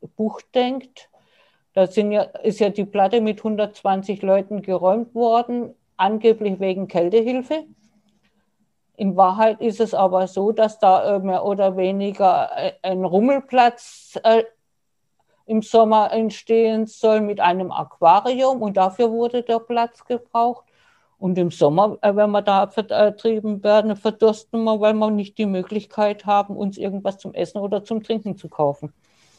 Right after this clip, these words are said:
Und einige Polizisten machen da auch ge-, äh, generell mit. Die haben sich, äh, auch deswegen geäußert.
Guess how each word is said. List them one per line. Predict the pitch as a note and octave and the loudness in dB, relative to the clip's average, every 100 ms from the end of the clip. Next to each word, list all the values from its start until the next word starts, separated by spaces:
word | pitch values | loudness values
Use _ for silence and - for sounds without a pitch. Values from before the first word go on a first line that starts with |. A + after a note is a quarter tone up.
| _ _ _ _ _ _ _ _ _ _ _ _ _ _ _ _ _ _ _ _ _ _ _ _ _ _ _ | _ _ _ _ _ _ _ _ _ _ _ _ _ _ _ _ _ _ _ _ _ _ _ _ _ _ _
Und | - G3+ G3+ - | 2 2 2 2
einige | G3+ B3+ A3+ B3+ | 4 4 4 2
Polizisten | B3+ A#3+ A3 G#3+ - B3+ - - F#3+ | 4 4 4 0 -4 -4 -4 -6 -2
machen | E3+ E3 G3 F#3+ | 0 0 -2 -2
da | F#3 | 0
auch | - F3 - | 2 0 0
ge-, | - - - | -2 0 2
äh, | F3+ F3+ | 6 6
generell | G#3+ F#3+ F3+ F3 E3 D#3+ D#3+ | 4 2 2 0 -2 -4 -4
mit. | E3 B3 B3 | -4 -4 -2
Die | G#3 | 0
haben | F#3+ G3 | 0 -2
sich, | G3 G#3+ G3+ | -6 -6 0
äh, | |
auch | - - G#3 G3 | 0 2 0 0
deswegen | - G#3 - - G#3 G#3 G#3 G#3 G3 | -2 -2 -4 -6 -4 -2 -2 -4 -8
geäußert. | - E3 F#3 F#3+ G3 | -6 -2 -4 -4 -6